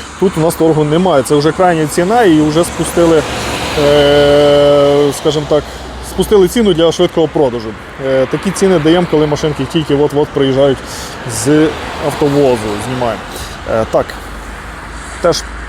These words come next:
е, рестайлінг, е, а, бачите, вже запутався в словах. Е, лед оптика, парктронічки є.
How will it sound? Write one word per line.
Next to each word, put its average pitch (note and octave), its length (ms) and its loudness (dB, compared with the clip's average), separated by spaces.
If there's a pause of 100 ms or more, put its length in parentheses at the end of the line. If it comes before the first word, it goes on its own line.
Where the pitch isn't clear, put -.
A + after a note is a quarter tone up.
(120)
е, C#3+ 120 4
рестайлінг, D#3+ 600 2 (140)
е, C3 280 0 (140)
а, E3+ 40 -6 (1400)
бачите, C#3 260 0
вже C3 240 2
запутався D#3 560 0
в B2 60 -6
словах. C#3 280 0 (520)
Е, C#3 580 4
лед D#3 360 2
оптика, G3 480 0
парктронічки D3+ 1080 -2
є. G3 300 2